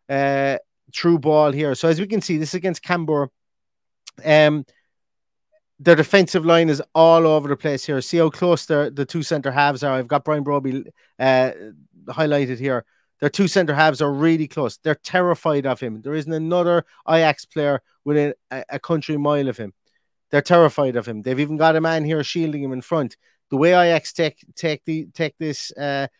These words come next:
this whole setup out of the equation is they play a long ball into that cavernous space that's there. Yes, it's there,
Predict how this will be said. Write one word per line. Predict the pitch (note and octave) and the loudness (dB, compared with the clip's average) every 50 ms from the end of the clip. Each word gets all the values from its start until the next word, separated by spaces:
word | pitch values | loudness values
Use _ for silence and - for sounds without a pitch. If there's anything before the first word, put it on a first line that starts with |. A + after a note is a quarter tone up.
| _ _ _ | _ _ _
this | - C#3 - | -8 -8 -2
whole | - E3 E3 D3+ | 2 2 2 2
setup | - - E3 D#3 D3 C3+ B2+ - - | 2 0 -2 0 0 0 -2 -4 -4
out | - D#3 D3+ C#3 | -2 -2 0 -2
of | C#3 C3 | -4 -6
the | C3+ C3+ | -8 -8
equation | A#2+ - - D#3+ D#3 D3+ B2+ - C3+ B2 | -8 -6 -4 -4 -2 -4 -4 -6 -6 -6
is | B2 A#2 - _ _ _ _ - | -6 -8 -10 _ _ _ _ -10
they | - B2+ | -10 -8
play | - - E3 F3 F3+ | -2 0 2 2 2
a | F3 | 4
long | E3+ E3 D#3 D#3 C#3+ | 4 2 2 2 0
ball | C3+ C#3+ C#3 C#3 C3+ | 0 0 0 0 -2
into | C3+ C3 - C#3+ | -4 -6 -6 -4
that | C3+ B2 - _ | -4 -4 -6 _
cavernous | - - D#3+ D3+ D3+ B2+ C3+ B2+ B2+ B2 A#2 - | -8 -2 0 0 0 0 -2 -6 -6 -6 -8 -8
space | - - - C3 B2+ A#2+ - - | -10 -8 -6 -4 -4 -4 -6 -10
that's | C3 A#2+ G#2+ - - | -14 -14 -14 -14 -12
there. | - B2+ A#2+ G#2 | -8 -6 -6 -6
Yes, | G#2 A#2+ C3+ D#3 F#3+ G3+ F3+ - - - - _ _ _ _ - | -8 -6 -2 0 2 2 0 -2 -6 -14 -16 _ _ _ _ -10
it's | - D3+ - - - | -10 -8 -8 -8 -8
there, | - D3 C#3 C3+ C3 C3+ B2+ | -4 -2 0 0 0 0 -2